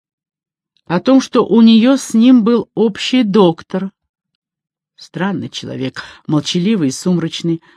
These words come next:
Приходил к ним домой, выслушивал ее, выстукивал, потом давал таблетки. У Васи заболели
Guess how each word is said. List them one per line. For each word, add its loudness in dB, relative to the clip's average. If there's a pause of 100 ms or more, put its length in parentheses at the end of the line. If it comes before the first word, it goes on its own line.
Приходил 0
к -6
ним 2
домой, 2
выслушивал 0
ее, -2
выстукивал, -2
потом 0
давал -2
таблетки. -8 (1500)
У -2
Васи 0
заболели 0